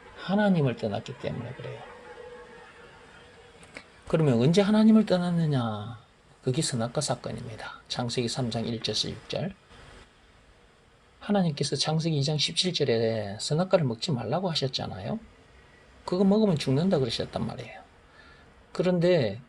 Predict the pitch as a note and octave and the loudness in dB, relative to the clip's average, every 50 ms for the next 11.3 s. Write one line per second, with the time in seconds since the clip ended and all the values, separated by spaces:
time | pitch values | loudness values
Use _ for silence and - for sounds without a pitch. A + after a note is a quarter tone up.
0 | _ - _ _ _ _ _ - - - _ - _ _ - D3 C3+ C3+ D3 D3+ | _ -20 _ _ _ _ _ -20 -20 -20 _ -20 _ _ -2 2 2 4 4 2
1 | F3 F3 E3+ D#3+ C#3 - C#3 C#3 D#3 D#3 D3+ D3 C#3 C3+ C3 - - D3 C3+ C3+ | 2 2 2 2 2 0 0 0 0 0 2 2 2 2 2 0 -2 -2 0 0
2 | C#3+ D3 C#3+ A#2 A2 A2 - - - - - - - - - - - - - E3+ | 2 0 0 -2 -4 -8 -12 -16 -20 -20 -20 -20 -20 -20 -20 -20 -14 -6 -2 2
3 | F3+ G3 G3+ A3 G#3+ G3+ F3+ D#3+ D#3+ E3 E3 D#3 C#3+ B2+ A#2+ - D#3 C3+ - D3+ | 2 4 4 4 4 4 4 4 4 4 4 4 2 0 0 -2 -4 -2 0 0
4 | D3 D3 C#3 - C#3+ C3 B2 C3 C#3+ C#3+ - - C#3+ D3+ C#3 - - - C#3 - | 0 0 0 0 -2 0 0 0 -2 -2 -4 -4 -2 -2 -2 -4 -6 -8 -10 -10
5 | G#2 G2+ - - - - - - D3+ E3 E3+ C#3+ B2 C3 D#3 E3+ D#3+ C#3+ - - | -12 -14 -16 -18 -20 -14 -4 0 2 4 4 6 4 4 4 2 0 -2 -2 -2
6 | C#3+ C#3 C3+ D#3 C#3+ C3+ - - D#3+ C#3+ C#3+ D#3 D3 C3+ D#3 D3+ C#3 - D3 B2+ | -2 -2 -2 -2 -2 -2 -2 -2 -2 -2 0 -2 -2 -2 -4 -4 -2 -2 -2 0
7 | C3 A#2+ G#2 G#2 G2+ - - A#2 A2+ G2 G2+ G2+ G#2 G#2+ - - - C3+ C3+ A2+ | 0 0 -2 -2 -6 -4 -2 -2 -2 -2 -2 -4 -6 -8 -10 -10 -8 -6 -4 -4
8 | G2+ - F#2 - - - - - - - - - - - - - - - - - | -4 -4 -4 -4 -6 -8 -8 -10 -12 -14 -16 -16 -18 -18 -20 -20 -20 -20 -20 -20
9 | - - - - - - - - - - - - - - - - - - - - | -20 -20 -20 -20 -20 -20 -20 -20 -20 -20 -20 -20 -20 -20 -20 -20 -20 -20 -20 -20
10 | - - - _ _ - - G3+ G#3+ - E3 D3+ D3 D3 - D#3 C#3 - G#2 G2 | -20 -20 -20 _ _ 0 2 2 2 2 2 2 2 2 2 0 0 0 -4 -8
11 | _ - - D3 F3+ | _ -4 -2 -2 -2